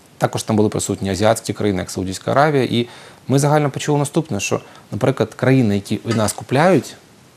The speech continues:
зерно, вони відчули дуже серйозне полегшення. Питання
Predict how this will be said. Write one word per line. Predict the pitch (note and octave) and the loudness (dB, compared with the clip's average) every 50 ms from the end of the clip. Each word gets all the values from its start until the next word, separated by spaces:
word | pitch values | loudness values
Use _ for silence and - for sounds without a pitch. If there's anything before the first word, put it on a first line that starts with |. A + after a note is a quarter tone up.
| _ _ _ - - - - | _ _ _ -20 -20 -14 -10
зерно, | - F#2+ A2 G#2+ G2 F#2 E2 - - - - - - - _ - - | -4 -2 0 0 0 -2 -4 -6 -10 -20 -20 -20 -20 -20 _ -8 -6
вони | G2+ G2+ G#2 | -4 -4 -2
відчули | G#2 A2+ - - A#2 - | -4 -4 -4 -6 -6 -6
дуже | B2+ A#2 A2 A#2+ A#2 A#2 | -6 -4 -2 -2 -4 -4
серйозне | - - - - A#2+ A#2 A2 A2+ A2+ | -8 -10 -6 -2 -2 -2 0 -2 -2
полегшення. | - B2 B2+ C3+ B2 - - F#2 F2+ F2 - - - - - - - - - - - - _ _ - - _ _ - - - - | -2 0 0 0 -2 -2 -6 -6 -6 -8 -10 -14 -20 -20 -20 -20 -20 -20 -20 -20 -20 -20 _ _ -20 -20 _ _ -20 -20 -12 -12
Питання | G#2+ G#2 - A2 G#2+ G#2 G2+ - | -6 0 2 2 2 2 0 -2